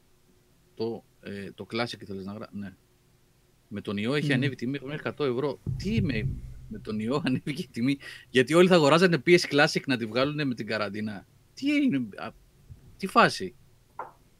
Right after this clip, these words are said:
Speaker 1: Τώρα ανέβηκε και έφτασε στα εκατό ευρώ πάλι το P S Classic. Γιατί μέχρι πριν από μερικούς μήνες τα σκοτώνανε για να φύγουνε τα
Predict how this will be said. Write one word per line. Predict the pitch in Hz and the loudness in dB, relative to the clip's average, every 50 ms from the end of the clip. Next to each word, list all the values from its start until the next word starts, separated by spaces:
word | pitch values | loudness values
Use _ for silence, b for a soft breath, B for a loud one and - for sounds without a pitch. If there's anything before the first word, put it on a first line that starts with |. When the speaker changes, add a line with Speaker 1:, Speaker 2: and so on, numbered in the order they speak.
| _ _ _ _ _ _ | _ _ _ _ _ _
Speaker 1:
Τώρα | _ - 131 135 135 123 | _ 2 4 6 6 6
ανέβηκε | 120 120 131 160 156 143 - 107 101 87 - - | 6 6 4 4 2 0 -2 -6 -8 -8 -8 -8
και | 127 | -10
έφτασε | 123 - 139 - | -8 -8 -6 -6
στα | - 123 | -6 -4
εκατό | 104 104 95 131 | -4 -4 -2 0
ευρώ | 127 113 104 117 127 | 0 0 0 -2 -2
πάλι | 120 - 117 117 127 127 117 107 | -2 -2 -2 0 0 0 0 -2
το | - 98 - - | -6 -8 -6 -6
P | |
S | 120 110 - - 101 | -6 -6 -6 -8 -10
Classic. | 104 - - 117 - _ _ _ _ _ _ _ _ _ _ _ _ _ _ _ _ _ _ _ _ _ _ _ _ _ _ _ _ _ _ _ _ _ _ _ _ _ _ _ _ _ _ _ _ _ _ _ _ _ _ _ _ _ _ _ _ _ _ _ _ _ _ | -10 -10 -12 -14 -16 _ _ _ _ _ _ _ _ _ _ _ _ _ _ _ _ _ _ _ _ _ _ _ _ _ _ _ _ _ _ _ _ _ _ _ _ _ _ _ _ _ _ _ _ _ _ _ _ _ _ _ _ _ _ _ _ _ _ _ _ _ _
Γιατί | - 117 123 170 | -8 -4 -2 0
μέχρι | 175 185 180 185 185 | 2 4 4 4 4
πριν | - 180 180 | 4 4 2
από | 180 170 160 | 2 2 2
μερικούς | 151 151 143 175 175 156 | 0 -2 0 -2 -2 -2
μήνες | 151 170 185 190 180 175 - | 0 0 0 0 0 -2 -4
τα | - 165 156 | -6 -6 -6
σκοτώνανε | - - - - - - - 156 170 175 175 175 | -6 -6 -8 -8 -6 -4 -2 0 0 0 0 0
για | 170 160 165 | 0 0 -2
να | 160 147 | -2 -2
φύγουνε | - - 185 147 120 107 101 | 0 0 0 0 0 -4 -4
τα | 92 101 | -6 -8